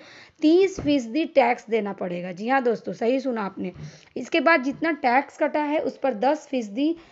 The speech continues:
सरचार्ज जो है वो लगेगा। इसके बाद चार फीसदी इस पर सेस भी देना होगा। तो इसका कुल किया जाए अगर,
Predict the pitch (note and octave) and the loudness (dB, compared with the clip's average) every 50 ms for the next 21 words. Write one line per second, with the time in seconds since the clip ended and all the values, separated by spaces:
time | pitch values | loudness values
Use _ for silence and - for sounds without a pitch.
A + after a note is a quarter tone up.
0 | - _ _ - C#4+ C#4 C4 C#4 - D4+ C4+ C#4 D4 D#4 C#4 A#3 G#3 C4+ B3+ A3+ | -20 _ _ 2 4 4 4 4 4 4 6 6 4 2 0 -4 -2 -2 -2 0
1 | B3+ C4 A#3 A#3+ A#3+ G#3 G3 F3+ F3+ F3+ F3+ F#3 F3 F3 G3+ A#3 - - - - | -2 -4 -2 -2 -4 -4 -4 -4 -6 -6 -6 -6 -6 -8 -8 -10 -12 -10 -6 -6
2 | A#3 G3+ A3+ A3+ A3 A3 - B3+ A#3 A#3 C4 C#4+ D#4+ E4 - D4+ C4+ B3 G#3+ G3 | -4 -2 -2 -2 -2 -4 -4 0 0 2 2 0 -2 -4 -6 -6 -6 -6 -6 -6
3 | A#3+ C4 C4 A3 - _ - B3 C4 - - - - - - _ _ - - C4 | -6 -6 -6 -6 -8 _ -6 -6 -6 -6 -12 -20 -20 -20 -20 _ _ 2 6 8
4 | A#3+ A3+ F#3 F3 G3+ D4 D4+ B3 C#4+ C#4 C4+ C4+ C4 B3+ B3 A#3 A#3+ A#3+ A#3+ C4 | 8 8 6 2 -2 -2 0 2 0 2 2 0 0 0 -2 -2 -4 -4 -4 -6
5 | A3+ - - D4 C#4+ C#4+ - _ - D#4+ F4+ F#4+ F#4+ G4 D#4 - - - C4+ C4+ | -8 -2 -2 -2 -2 -2 -6 _ -4 0 0 0 0 -2 -6 -8 -10 0 2 4
6 | C4+ C4+ C4+ A#3 C4 B3 A#3+ B3+ D4 - A3 G#3 A3 A3+ C#4 | 4 4 4 2 2 2 2 0 0 -2 -2 -2 -2 -4 -4